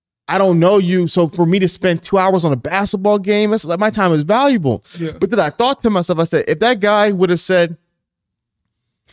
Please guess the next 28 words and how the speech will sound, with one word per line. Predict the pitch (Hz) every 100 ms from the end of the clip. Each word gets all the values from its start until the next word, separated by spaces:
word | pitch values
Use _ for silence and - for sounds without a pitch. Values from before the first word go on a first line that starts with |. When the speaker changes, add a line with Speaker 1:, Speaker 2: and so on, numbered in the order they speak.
| _
Speaker 1:
he | - 185
has | 165 123 - - _ _ _ _ _ _
three | - 196 240
tickets | 220 233 220 214 - - - _ _ _ _ _ _ _ -
to | 180
the | 160
Cowboys | - 190 196 208 208 180
game, | 208 214 233 226 _ 170
Speaker 2:
Yeah. | 160 147 -
Speaker 1:
you | 131 175 220
and | 208
a | 190
friend, | - 196 196 180
and | 156
we | 185
on | 190 160
the |
front, | 147 202 190 -
on | 165
the |
fifty-yard | 160 208 170 165 202 202
line | 202 202 185
on, |
on, | - 151
on | 151 151
the | 139
front | - 202 170
row," | 190 233 285